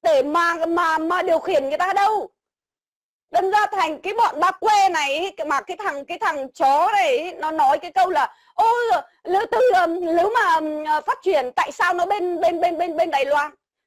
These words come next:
Mày bên Đài Loan mày im, <laughs> mày im cái mỏ mày đi, mày biết không? Mày trốn tránh mày đi chứ không đảng nào đưa mày đi cả. Mày mở mồm ngu lắm. Đảng nào đưa mày đi?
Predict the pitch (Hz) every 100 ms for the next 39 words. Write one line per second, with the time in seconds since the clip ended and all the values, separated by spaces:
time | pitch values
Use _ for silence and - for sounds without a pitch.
0 | _ _ _ _ _ _ _ _ _ 240
1 | 254 277 302 285 247 277 277 254 233 302
2 | 294 277 277 247 339 330 302 320 330 247
3 | 208 220 285 285 233 285 311 320 294 208
4 | _ _ - 233 240 294 294 453 - 320
5 | 359 508 381 302 370 381 330 415 381 370
6 | 330 247 233 262 294 349 339 403 359 359
7 | 320 277 220 262 320 _ _ _ _ _
8 | 262 269 277 233 262 302 285 349 480 403
9 | 427 453 480 - _ _ _ _ _ -
10 | 370 277 311 349 370 440 392 381 466 453